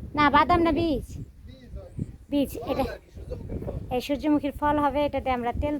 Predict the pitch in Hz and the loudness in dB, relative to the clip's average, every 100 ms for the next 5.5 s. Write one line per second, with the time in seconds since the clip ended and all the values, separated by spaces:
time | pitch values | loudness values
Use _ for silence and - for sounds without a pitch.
0 | 302 277 233 196 190 - _ _ _ _ | -4 -6 -6 -8 -12 -16 _ _ _ _
1 | - - - - - - - - - - | -20 -20 -20 -20 -20 -20 -20 -20 -20 -20
2 | - - - 208 202 202 185 - - - | -20 -20 -8 -2 0 0 -4 -8 -8 -4
3 | - 262 262 247 240 - - 262 247 247 | -2 0 0 -2 -4 -8 -6 -2 0 0
4 | - 247 226 254 277 285 - 220 214 - | 2 0 2 0 2 0 -4 -8 -4 -2
5 | 262 - 277 254 302 | -2 0 0 0 -2